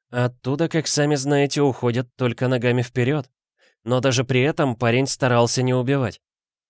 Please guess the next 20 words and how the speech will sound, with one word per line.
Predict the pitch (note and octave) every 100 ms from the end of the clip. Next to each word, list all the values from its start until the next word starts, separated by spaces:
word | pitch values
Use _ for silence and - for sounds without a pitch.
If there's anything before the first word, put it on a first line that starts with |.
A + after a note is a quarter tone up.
| _ _ _ _ _ _ _ _
«И?» | E2 D#2+ D2 F#2+ B2 _ _ _ _ _ _ _ _ _ _ _ _ _ -
Так | C#3
вот, | D3 D3+
Лина | F3 F3 D#3+
забрала | D#3 D3 E3+ D#3 C#3+
этого | C3 C3+ B2+
Рова | B2+ C3+
Сатирена | C3 C3+ A#2 B2 B2+ B2+
Налака | B2+ A#2+ A#2+ C3 - E3 _ _ _ -
и |
отправилась | C3+ - D3+ D3+ D3+ D3 C#3+
на | C#3+
родную | C#3 A#2+ C#3+ B2+
планету | C#3 C3+ C#3+ D#3
парня | C3+ D#3+ D3 B2+ B2
Севас, | - C3 C3+ D3+ - _ _
чтобы | - - D#3 D3+
вылечить | C#3 D#3 - D3
его | D3 C#3 C#3+
отца, | C#3+ - C3+ A2